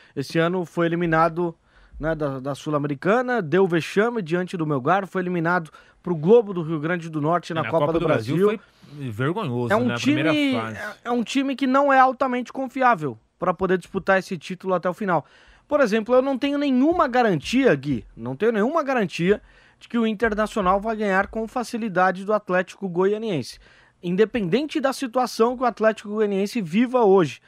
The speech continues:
Speaker 1: na tabela do campeonato, fator anímico dos jogadores estarem lutando contra o rebaixamento, eu não tenho nenhuma garantia de que o Internacional é o favorito no jogo de hoje. Acho um jogo muito equilibrado. Não por serem dois times do mesmo nível, longe disso. O Internacional hoje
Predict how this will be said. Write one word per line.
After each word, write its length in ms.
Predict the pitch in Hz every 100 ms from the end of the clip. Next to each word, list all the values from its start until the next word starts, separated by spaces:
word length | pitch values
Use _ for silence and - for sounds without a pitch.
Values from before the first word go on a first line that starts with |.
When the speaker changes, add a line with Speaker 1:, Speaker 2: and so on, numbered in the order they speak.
| _ - -
Speaker 1:
na 160 | 185
tabela 400 | 185 160 170 220
do 80 | 214
campeonato, 640 | 233 214 220 175 151 - _ _ _ _
fator 340 | 165 147 196
anímico 500 | 190 165 226 214 175
dos 140 | 170 156
jogadores 720 | 180 170 147 175 165 120 -
estarem 380 | 131 - 170 190
lutando 460 | 185 151 208 214
contra 220 | 196 208 208
o 40 |
rebaixamento, 540 | 202 202 202 170 143 - - -
eu 120 | -
não 160 | 254 294
tenho 160 | 254 254
nenhuma 300 | 247 240 247
garantia 440 | 254 254 - 214
de 100 | 214
que 60 | 226
o 60 |
Internacional 640 | 214 220 202 202 226 202 208
é 40 |
o 40 |
favorito 520 | 208 233 214 202 196 214
no 100 | 202
jogo 180 | 208
de 80 | 226
hoje. 280 | 240 175 139 -
Acho 340 | 220 226 -
um 100 | 262
jogo 300 | 208 208 226
muito 420 | 233 196 233 269 285
equilibrado. 580 | 269 262 240 185 123 - - - -
Não 220 | 196 302
por 180 | 320 262
serem 260 | 262 240
dois 220 | 214 214 -
times 260 | 214 226
do 100 | 196
mesmo 280 | 202 214 220
nível, 340 | 208 165 123
longe 400 | 120 131 180 208
disso. 320 | 220 190 - 147
O 20 |
Internacional 640 | 143 156 156 147 170 190
hoje 280 | 165 180